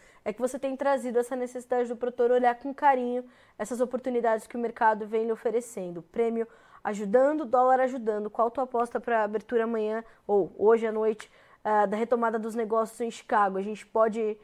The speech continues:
pode vir aí tentando um fôlegozinho pros preços, ou o mercado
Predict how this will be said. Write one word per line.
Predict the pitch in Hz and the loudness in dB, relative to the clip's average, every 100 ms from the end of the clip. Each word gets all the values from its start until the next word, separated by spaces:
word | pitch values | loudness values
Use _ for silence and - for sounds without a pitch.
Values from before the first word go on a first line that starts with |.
| _ _ _ | _ _ _
pode | 233 220 220 | 0 0 0
vir | 214 220 | -4 -2
aí | 214 220 214 202 196 | 0 -2 -4 -8 -6
tentando | 214 208 220 214 | -6 -4 -6 -4
um | 214 | -4
fôlegozinho | 208 - 226 214 202 226 220 | -6 -2 -2 -2 -4 -6 -6
pros | 220 - | -10 -6
preços, | 233 240 262 285 | 2 2 2 -4
ou | 269 | -4
o | 247 | -4
mercado | 233 240 220 208 | -4 -2 0 0